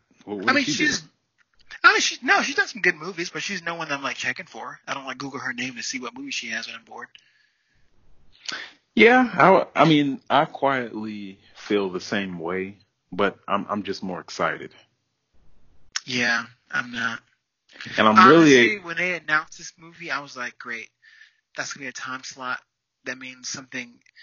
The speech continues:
Speaker 2: I'm not gonna be as interested in Marvel for a much longer time." If they gave her a T V show, I wouldn't be as, as harsh. But a movie, uh
Speaker 1: <laughs> Well, we haven't even gotten into this movie. So,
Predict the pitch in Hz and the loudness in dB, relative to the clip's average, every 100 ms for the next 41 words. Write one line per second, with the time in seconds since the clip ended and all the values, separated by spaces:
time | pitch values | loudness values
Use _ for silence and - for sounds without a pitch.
0 | - _ _ _ _ - 143 143 123 127 | -20 _ _ _ _ 0 2 4 2 0
1 | 123 120 120 - 120 117 110 113 117 113 | -8 -10 -10 -10 -10 -8 -8 -10 -12 -16
2 | 107 107 113 - 120 117 - 120 117 110 | -14 -14 -16 -12 -8 -6 -6 -6 -8 -6
3 | - - - _ _ _ _ - - _ | -8 -8 -12 _ _ _ _ -16 -16 _
4 | - 160 180 180 175 - 147 - 156 139 | -8 0 2 2 0 -4 -8 -8 -12 -14
5 | 135 127 107 127 127 117 117 - - - | -12 -10 -8 -8 -8 -16 -18 -16 -12 -12
6 | - _ _ _ _ - 123 - 107 117 | -12 _ _ _ _ -14 -12 -10 -10 -10
7 | - - _ _ 139 127 135 143 160 165 | -12 -14 _ _ -6 -6 -8 -14 -16 -14
8 | 156 147 135 - 143 - 120 - - _ | -12 -12 -12 -12 -8 -8 -8 -12 -20 _
9 | - - - - _ - - - - - | -20 -20 -20 -20 _ 2 6 6 2 -8
10 | - - - - - - 135 226 220 170 | -12 -14 -18 -14 -12 4 6 8 8 6
11 | 120 107 101 95 90 87 82 90 85 78 | 6 4 4 0 -8 -8 -8 -8 -10 -12
12 | - - - - - 107 101 92 | -14 -16 -18 0 6 6 4 -2